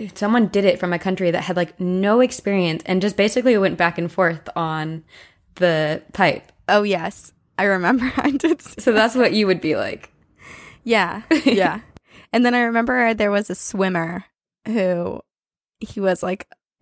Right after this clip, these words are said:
Speaker 2: most swimmers are, like, super ripped and super cut, and he totally looked like the average man at a beach in a Speedo.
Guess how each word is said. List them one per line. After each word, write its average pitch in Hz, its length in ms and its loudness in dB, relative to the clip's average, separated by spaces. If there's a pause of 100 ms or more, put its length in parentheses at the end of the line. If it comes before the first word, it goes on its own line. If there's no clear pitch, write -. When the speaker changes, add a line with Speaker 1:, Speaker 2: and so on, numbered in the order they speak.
(260)
Speaker 2:
most 247 240 4
swimmers 196 420 2
are, 180 100 0
like, 165 160 -4
super 190 400 0
ripped 185 420 -2
and 170 120 -6
super - 260 -4
cut, - 280 0
and 214 100 -4
he 208 100 0
totally 190 320 0
looked 175 300 -2
like 180 240 -4 (300)
the - 120 2
average 175 640 0
man 175 320 0
at 185 100 0
a 185 60 0
beach 208 680 -2
in 208 140 0
a 190 60 2
Speedo. 196 640 0